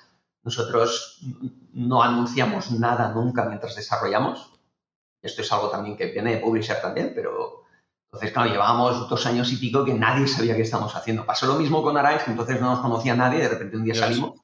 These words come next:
Speaker 1: como una
Speaker 2: Ya ves.
Speaker 1: secta. Pero, pero bueno, eso también ya sabéis que a veces viene por, por, por temas de creación del, del publisher, ¿no?
Speaker 2: Ujú.
Speaker 1: Pero sí, sí, es, es,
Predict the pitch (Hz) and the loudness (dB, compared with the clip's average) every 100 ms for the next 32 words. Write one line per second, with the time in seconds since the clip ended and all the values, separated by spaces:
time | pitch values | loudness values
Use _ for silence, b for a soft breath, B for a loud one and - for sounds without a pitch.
0 | _ 101 110 123 110 165 - - _ _ | _ -14 -12 -6 -4 -4 -8 -16 _ _
1 | _ _ _ _ _ _ _ _ _ _ | _ _ _ _ _ _ _ _ _ _
2 | 135 117 120 113 113 110 123 117 113 - | 0 4 6 6 4 2 2 2 2 0
3 | 113 110 110 110 110 - - 120 113 - | 0 2 2 0 -2 -2 -2 0 0 2
4 | 107 - 113 104 117 107 - 92 - - | 0 0 -2 -2 -2 -4 -4 -4 -4 -8
5 | - - - - - - 87 87 85 76 | -14 -14 -14 -16 -20 -12 -6 -4 -4 -6
6 | - 92 - - _ _ _ _ _ _ | -8 -12 -16 -20 _ _ _ _ _ _
7 | _ _ - - 82 - 71 - _ _ | _ _ -10 -8 -8 -12 -18 -20 _ _
8 | _ _ - - - - - _ 151 135 | _ _ -10 -10 -14 -20 -20 _ -10 -8
9 | 180 _ b b b _ _ _ _ _ | -10 _ b b b _ _ _ _ _
10 | _ 92 - 113 107 87 - - - - | _ -10 -6 -4 -2 -4 -2 -4 -6 -10